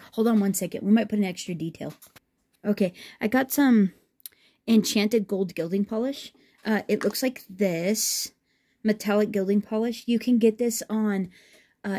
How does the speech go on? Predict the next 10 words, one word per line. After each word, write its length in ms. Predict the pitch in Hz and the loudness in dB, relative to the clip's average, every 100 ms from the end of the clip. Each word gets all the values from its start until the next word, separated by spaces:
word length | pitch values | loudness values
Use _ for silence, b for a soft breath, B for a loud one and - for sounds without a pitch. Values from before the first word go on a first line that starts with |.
| - | -4
at 180 | 202 170 | -4 2
joggles 640 | 208 196 214 247 240 - | 2 4 4 4 2 -2
dot 300 | 220 214 - | -4 -6 -8
com, 640 | - 208 196 214 220 214 - | -6 -4 0 2 2 0 -4
scrapbook 800 | - - 214 220 220 233 226 - | -4 -2 0 0 -2 -4 -4 -6
dot 260 | 226 220 | -6 -6
com, 440 | - 220 214 214 202 | -4 0 2 2 2
joann's 760 | 170 202 196 190 202 214 214 | 4 4 4 0 2 2 2
dot 260 | - 226 202 | 0 -4 -4
com. 460 | - 202 202 202 | -4 -2 0 0